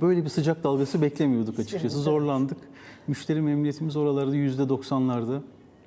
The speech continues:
Speaker 1: E, çok kolay bir şey değil çünkü biz standart bir ürün de-, değiliz maalesef. Hani eni boyu itibariyle, e, yerine yerleştirip fişine takılıp
Speaker 2: Hı hı, hı.
Speaker 1: çalıştırılacak bir ürün değil klima.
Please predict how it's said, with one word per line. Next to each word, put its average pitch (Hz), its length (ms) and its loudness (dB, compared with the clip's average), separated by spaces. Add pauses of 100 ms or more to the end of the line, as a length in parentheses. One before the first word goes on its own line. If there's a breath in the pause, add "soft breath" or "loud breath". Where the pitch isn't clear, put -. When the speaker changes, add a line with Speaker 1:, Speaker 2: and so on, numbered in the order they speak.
(360)
Speaker 1:
E, 117 260 -2
çok 113 220 -4
kolay 123 240 0
bir 117 40 -4
şey 117 260 -2
değil 120 200 0
çünkü 107 280 -4
biz 117 300 -6 (580 loud breath)
standart 143 540 -2
bir 135 120 2
ürün 139 360 0
de-, 123 200 -4
değiliz 127 340 0
maalesef. 113 440 -2
Hani 113 160 0
eni 127 380 0
boyu 123 200 2
itibariyle, 120 800 0
e, 120 580 -4
yerine 123 300 2
yerleştirip 120 600 0
fişine 135 360 -2
takılıp 127 320 -2
Speaker 2:
Hı - 40 -8
hı, - 40 -10
hı. - 40 -10
Speaker 1:
çalıştırılacak 123 720 -2
bir 120 40 0
ürün 120 260 2
değil 123 220 0
klima. 113 360 -2